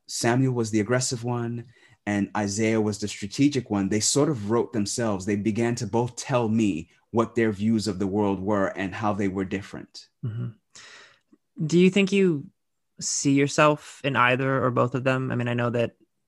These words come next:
Speaker 2: every author I've ever kinda asked a question like this to says, "Well, I mean, there's a little bit of me in every character I write," but do you see yourself from, you know, 'cause I know you, you, you've, you have a background of, you know,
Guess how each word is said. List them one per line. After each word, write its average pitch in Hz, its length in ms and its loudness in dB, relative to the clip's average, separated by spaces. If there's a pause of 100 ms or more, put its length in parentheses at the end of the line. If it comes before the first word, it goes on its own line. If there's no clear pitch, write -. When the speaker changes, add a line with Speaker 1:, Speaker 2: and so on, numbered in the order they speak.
(160)
Speaker 2:
every 113 280 0
author 113 280 4
I've 107 120 0
ever 107 160 -4
kinda 110 240 -2
asked 107 220 -4
a 104 40 -6
question 113 360 -2
like 107 180 -6
this - 140 -8
to 117 140 -2
says, 113 220 -2
"Well, 120 100 4
I 120 40 4
mean, 123 160 0
there's 127 140 2
a 123 60 2
little 147 220 4
bit 117 120 2
of 110 100 0
me 117 100 -2
in 110 80 -2
every 120 220 2
character 113 360 0
I 110 80 -2
write," 120 300 2
but 117 200 -2 (640)
do 131 100 2
you 139 100 6
see 143 160 0
yourself 131 460 2
from, 123 500 -2 (100)
you - 80 -8
know, 117 60 -4
'cause 127 140 -2
I 123 80 4
know 131 540 2 (920)
you, 123 260 -6
you, 127 320 0
you've, 120 300 -6 (120)
you 139 120 2
have 131 140 6
a 120 60 8
background 120 480 4
of, 113 220 0
you 117 80 -6
know, 107 220 -8